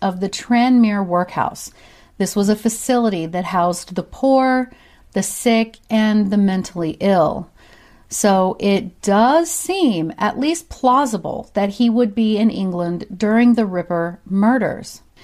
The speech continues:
He was imprisoned under the name Harry Lawson in eighteen ninety in England. And yet, it is most probable that he remained bouncing around the South African area,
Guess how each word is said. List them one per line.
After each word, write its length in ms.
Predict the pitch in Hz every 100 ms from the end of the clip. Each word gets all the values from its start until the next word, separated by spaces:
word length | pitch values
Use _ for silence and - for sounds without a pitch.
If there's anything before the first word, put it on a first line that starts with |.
| - -
He 160 | 247
was 280 | 240 254 285
imprisoned 680 | 381 320 240 214 220 214 -
under 280 | 240 269 302
the 100 | 269
name 320 | 220 190 196
Harry 280 | 190 214 208
Lawson 480 | 190 165 160 165 165
in 140 | 165
eighteen 540 | 196 214 - 233 226 226
ninety 580 | 269 277 196 165 160 - _ -
in 200 | 226 226
England. 640 | 220 208 185 156 - - - _ _ _ _ _ _ _ _ - - - -
And 200 | 202 202
yet, 500 | 190 151 - - - - -
it 160 | 202 190
is 340 | 185 185 - -
most 500 | 190 214 220 220 -
probable 580 | 214 196 180 165 - 180
that 160 | 175 175
he 160 | 220
remained 480 | 202 208 202 202 180
bouncing 520 | 196 226 247 247 269
around 420 | 262 214 196 190
the 140 | 180 190
South 380 | - 190 180 -
African 640 | 180 175 175 - 170 - 226
area, 440 | 240 220 165 143